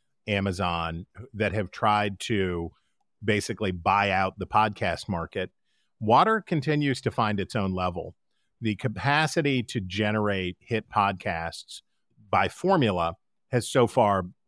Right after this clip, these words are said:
been a real money suck. And at some point, it will work, right? At some point, the, there will be enough failures that market consolidation can s-, occurring on its own as it does will, will have yields.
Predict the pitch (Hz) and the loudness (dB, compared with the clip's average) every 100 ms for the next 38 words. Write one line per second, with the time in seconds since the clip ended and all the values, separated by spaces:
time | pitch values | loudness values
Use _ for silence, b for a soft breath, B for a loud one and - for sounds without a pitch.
0 | 104 104 95 92 98 92 104 95 87 92 | -2 2 2 0 -2 0 2 2 2 -2
1 | - 123 117 92 - 98 - _ _ _ | 2 4 4 0 -2 -6 -8 _ _ _
2 | _ _ 123 113 107 104 107 - 107 - | _ _ 0 2 2 0 -2 -4 -4 2
3 | 170 202 170 131 123 _ _ - 113 117 | 2 4 4 2 0 _ _ -4 -2 4
4 | 117 104 107 - - - 104 92 98 - | 4 4 2 0 -14 -10 -2 -2 -2 -4
5 | 101 - 165 190 156 120 107 - _ _ | -6 2 2 2 2 2 0 -6 _ _
6 | _ _ _ _ 98 101 113 107 110 110 | _ _ _ _ -6 0 0 2 2 2
7 | 104 110 104 127 - - 131 127 101 90 | 2 2 2 2 0 0 2 4 2 -2
8 | 85 - 113 104 120 120 147 160 - 127 | -4 -6 -4 -4 2 2 2 0 -2 -2
9 | 131 113 104 101 95 113 101 - 92 - | 2 2 2 0 -2 -4 -6 -4 -6 -6
10 | - _ - 101 - 143 143 120 110 101 | -12 _ -14 -10 0 2 4 2 0 0
11 | 117 107 98 95 87 123 135 80 90 123 | 2 2 0 0 -2 4 4 4 -4 -10
12 | - _ _ _ _ _ 107 107 127 131 | -14 _ _ _ _ _ 2 6 6 4
13 | 123 - 110 127 131 131 - 104 107 120 | 0 0 6 6 4 0 0 0 2 2
14 | 190 90 76 - | 4 4 0 -12